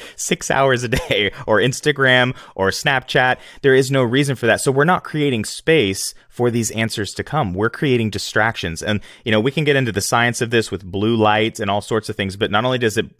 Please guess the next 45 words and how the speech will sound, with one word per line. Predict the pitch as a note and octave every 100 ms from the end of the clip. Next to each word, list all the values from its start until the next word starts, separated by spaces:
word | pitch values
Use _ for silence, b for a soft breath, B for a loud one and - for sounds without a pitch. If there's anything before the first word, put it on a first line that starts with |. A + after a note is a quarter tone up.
| _
you | A2+
know, | F#2+ F#2
throw | - A#2
off | A#2 A2
our | G#2+
circadian | - F#2+ - C3 C3 B2+
rhythm, | B2 A#2+ B2+ A#2+ B B
throw | F#2+
off | F#2+
our | F2+
sleeping | F2 - B2+ B2+
pattern, | A#2+ B2+ A#2+ A#2
which | G2+ -
throws | A#2 G2+
off | F#2+
our | E2+
chemicals | D#2+ C3+ C3+ C3 C3+ C3
in |
our | C3+
body, | B2 B2 B2 B2+ B2 B B
all | - C#3+
sorts | - C#3+ -
of | C3+
things | A2 G#2
that | G#2+
are |
working | G#2 A2+ A#2 A#2 G#2
against | G2 G2 B2 D#3+ -
us. | F2+ - B B -
We're | G#2+
filling | - - D3+ E3 A2 G2+ -
that | G2 -
space | - - D#3 E3+ -
that | F#2+
we | A2
need | A2 G#2+
for | -
our | G#2 G2
answers | A2 C#3 - A#2+ -
to | G#2+
come, | - E2
our | E2+
solutions | - G#2+ G#2+ F3+ D#3 A#2+
to | -
come. | - E2+ C2+